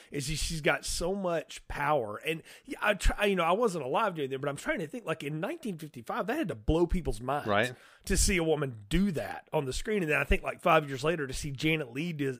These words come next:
Speaker 1: do the thing she does at the beginning of Psycho, that had, that blew people's minds <laughs> to see somebody think and talk and act like that.
Speaker 2: And incredible.
Speaker 1: It
Speaker 2: I
Speaker 1: was a
Speaker 2: mean, let
Speaker 1: woman.
Speaker 2: take in charge of my own fate.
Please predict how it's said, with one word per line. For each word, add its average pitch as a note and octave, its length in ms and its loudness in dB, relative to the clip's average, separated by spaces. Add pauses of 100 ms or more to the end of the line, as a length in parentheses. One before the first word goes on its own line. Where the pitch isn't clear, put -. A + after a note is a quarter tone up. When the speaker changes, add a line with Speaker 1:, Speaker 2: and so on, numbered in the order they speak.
Speaker 1:
do D3 120 -6
the C#3+ 120 -4
thing C#3+ 220 -4
she A3+ 240 -6
does C3 280 0
at C3+ 80 -8
the C3 60 -8
beginning A#2+ 340 -10
of A2 80 -14
Psycho, - 540 -10 (320)
that E4 160 2
had, A#3+ 240 0
that C#4+ 260 2
blew F#3 220 4
people's F3 320 -4
minds G#3 640 -4 (160)
<laughs> - 140 -8
to - 140 -2 (100)
see B3 180 0
somebody F3 460 -2
think G#3+ 320 0
and D#3 140 -8
talk E3+ 260 -2
and D3+ 100 -8
act A#3 240 -4
like C3+ 200 -8
that. - 240 -18
Speaker 2:
And F#3+ 120 -2
incredible. G3 520 4
Speaker 1:
It C3 40 4
Speaker 2:
I - 40 4
Speaker 1:
was C3+ 80 4
a - 20 6
Speaker 2:
mean, C3+ 80 4
let C#3 120 8
Speaker 1:
woman. - 100 -4
Speaker 2:
take F3+ 180 8
in E3+ 80 6
charge A2+ 320 4
of C3 60 -2
my B2+ 160 0
own C#3 160 0
fate. G3 340 0